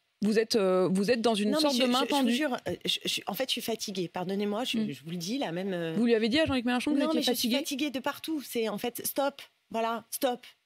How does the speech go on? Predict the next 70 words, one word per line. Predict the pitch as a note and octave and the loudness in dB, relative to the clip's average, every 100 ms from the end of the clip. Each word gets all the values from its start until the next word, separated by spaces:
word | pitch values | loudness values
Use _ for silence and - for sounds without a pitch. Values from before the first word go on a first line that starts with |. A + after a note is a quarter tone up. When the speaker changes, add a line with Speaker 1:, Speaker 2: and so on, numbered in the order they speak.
| _ _ - | _ _ -4
Speaker 2:
Ras-le-bol. | B3 B3+ A3+ A#3 G#3+ A3+ | -2 0 0 -2 0 2
Speaker 1:
Mais | |
vous | A3 | 4
lui | |
Speaker 2:
Voyez, | A3+ | 6
Speaker 1:
avez | A3+ | 6
Speaker 2:
là, | E4+ | 6
Speaker 1:
dit ? | F4 | 4
Speaker 2:
ce, | - | 0
vous, | A3+ - | -4 -2
non, | C4 | 0
mais | C#4 | 2
voyez | D#4 E4+ G#4 | 0 0 0
ce, | - | -2
ce | - B3 | -2 -2
dont | D#4 D#4 | -2 0
on | |
est | C4+ C4 | 0 -2
en | |
train | A#3 A#3 | -4 -4
de | |
parler. | A3 G#3+ A#3 E4+ _ _ _ _ | -2 -2 -2 -4 _ _ _ _
On | G3+ | -2
est | A3+ C4 | 0 0
en | C4+ | -2
train | B3+ | -4
de | B3+ | -2
parler | B3 A#3+ C4+ D#4+ | -2 0 0 0
de | A3 A#3+ | 0 -2
la | B3 A3 | 0 0
hausse | B3 | 0
des | A3 A#3 | -2 -4
prix, | - G#3 | -4 -2
des | G#3 | -2
gens | G#3+ B3+ | 0 -2
qui, | C4+ B3 A3 - - - | -2 -6 -6 -10 -4 0
euh, | F#3+ | 2
les | A3+ | 0
parents. | A#3 B3+ A3+ A3 - | 0 0 0 -4 -6
Moi, | F#3 | -4
j'ai | F#3+ | -2
fait | A3 | -2
les | A3 | -4
courses | - C#4 - | -2 -4 -2
comme, | G#3 G#3 | -2 -2
comme, | B3+ B3+ | 0 0
Speaker 1:
Mhm. | |
Speaker 2:
comme | A#3+ G#3+ | 0 -2
tout | A#3 | -2
le | A#3+ | 0
monde | C4+ B3+ | 0 -2
pour | G3+ | -2
les, | F#3+ F#3 | 0 0
les, | F3+ F3 | 0 0
la | F3+ | 0
rentrée | G#3 A3+ | -2 -2
Speaker 1:
Ouais. | C#4 C4+ | 0 0
Speaker 2:
scolaire. | B3 A#3+ - _ | 2 0 -2 _
Je | - | -2
me | A3+ | -2
dis, | A3 | 0
mais | C#4 A3 | -2 2
comment | C#4 C#4+ D4+ | 2 2 0
font | D#4 | 0
les | C#4+ C4 | 0 0
gens ? | C4+ C4+ _ _ _ | -2 -4 _ _ _
Comment | D#4+ D#4 E4 | 2 2 2
font | - D#4 | 0 0
les | C#4+ | 2
gens ? | B3+ | 0